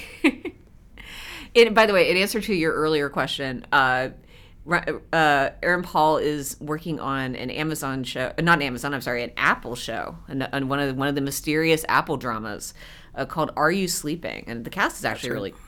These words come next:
Speaker 1: really good. It's called with Octavia Spencer, Lizzie Kaplan, Mekhi Phifer, Tracy Thoms, Robin, Ron Cephas Jones. And he's also gonna
Speaker 2: Emmy
Speaker 1: be on
Speaker 2: winner.
Speaker 1: this, what?
Speaker 2: Emmy winner, Ron Cephas Jones.
Speaker 1: Yeah.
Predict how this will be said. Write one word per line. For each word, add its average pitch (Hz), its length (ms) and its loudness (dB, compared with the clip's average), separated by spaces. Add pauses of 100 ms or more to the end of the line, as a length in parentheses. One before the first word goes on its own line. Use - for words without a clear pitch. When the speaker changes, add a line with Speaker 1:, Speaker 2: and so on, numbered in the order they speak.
(180)
Speaker 1:
really 143 220 0
good. 147 260 -2
It's - 100 -10
called 117 240 -4
with 117 340 -8 (400)
Octavia 143 400 0
Spencer, 135 680 -2
Lizzie 127 240 -4
Kaplan, 131 680 -4 (220)
Mekhi 127 280 -2
Phifer, 143 520 -2 (200)
Tracy 120 280 -6
Thoms, 135 440 -4 (600)
Robin, 127 400 2
Ron 127 260 2
Cephas 127 400 -6
Jones. 131 420 -6 (960)
And 202 220 4
he's 202 120 0
also 349 300 2
gonna 208 100 4
Speaker 2:
Emmy 175 80 2
Speaker 1:
be 165 60 4
on 151 80 4
Speaker 2:
winner. - 100 2
Speaker 1:
this, 120 160 -2 (140)
what? 165 240 0 (120)
Speaker 2:
Emmy 104 240 0
winner, 107 280 -2
Ron 117 240 -2
Cephas 123 340 -6
Jones. 208 340 -4 (220)
Speaker 1:
Yeah. - 60 -20